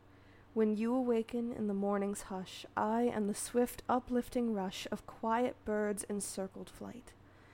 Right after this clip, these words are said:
I am the soft stars that shine at night. Do not stand at my grave and cry, "I am not there. I did not die." It's beautiful, right?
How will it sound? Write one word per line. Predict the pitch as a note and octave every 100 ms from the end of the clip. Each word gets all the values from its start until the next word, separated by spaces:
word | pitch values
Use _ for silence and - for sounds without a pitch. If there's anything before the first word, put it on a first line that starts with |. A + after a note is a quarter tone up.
| - - -
I | - G3+
am | G#3 G#3+
the |
soft | G#3+ - A3+ A3+ -
stars | - B3 A3 E3+ F3 -
that | -
shine | - G#3+ G3
at | F#3+
night. | G3 F3+ - - - - - - - - - - - -
Do | - A3+
not | A3+
stand | - - A#3+ A#3+
at | - -
my | G#3
grave | G3+ G#3 G3+ G3+
and | - G3
cry, | - - F#3 F3+ F3+ - - - - -
"I | G#3 G#3+
am | A#3+ A3+
not | G#3+ A#3
there. | F#3 E3+ F3+ - - - - - - -
I | G3+
did | G3 G3+
not | G#3+ A3
die." | A#3+ G#3+ G3 F3 - - - - - - _ _ _ _ _ _ _ _ - - - - - -
It's |
beautiful, | - C4 B3+ - E3+
right? | F#3+ B3